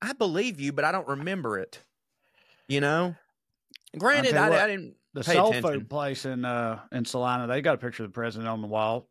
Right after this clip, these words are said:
Speaker 2: Still Obama, you know, and will
Speaker 1: <laughs>
Speaker 2: only ever be Obama.
Speaker 1: Yeah.
Speaker 2: Uh, but, yeah. Always
Speaker 1: But
Speaker 2: hit
Speaker 1: it
Speaker 2: for me that, 'cause it's like, it, that's just like, that's the power of fucking frog legs and cornbread and shit. You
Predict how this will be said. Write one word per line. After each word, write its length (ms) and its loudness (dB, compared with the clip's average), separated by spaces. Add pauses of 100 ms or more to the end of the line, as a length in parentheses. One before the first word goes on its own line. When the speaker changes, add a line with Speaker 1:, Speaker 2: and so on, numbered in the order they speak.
Speaker 2:
Still 240 0
Obama, 640 0
you 140 -8
know, 200 -4 (100)
and 180 -6
will 100 -4
Speaker 1:
<laughs> 0 -
Speaker 2:
only 340 0
ever 180 0
be 160 -2
Obama. 580 -4
Speaker 1:
Yeah. 100 -2
Speaker 2:
Uh, 220 2
but, 280 0
yeah. 220 -2 (800)
Always 280 4
Speaker 1:
But 120 4
Speaker 2:
hit 60 4
Speaker 1:
it 20 2
Speaker 2:
for 80 -4
me 180 -4
that, 180 -6
'cause 180 -6
it's 120 -8
like, 220 2
it, 180 -4
that's 220 0
just 280 -2
like, 200 -2
that's 240 0
the 80 -6
power 560 0
of 100 -8
fucking 560 -4
frog 380 2
legs 260 0
and 80 -4
cornbread 480 2
and 120 0
shit. 300 2
You 80 -12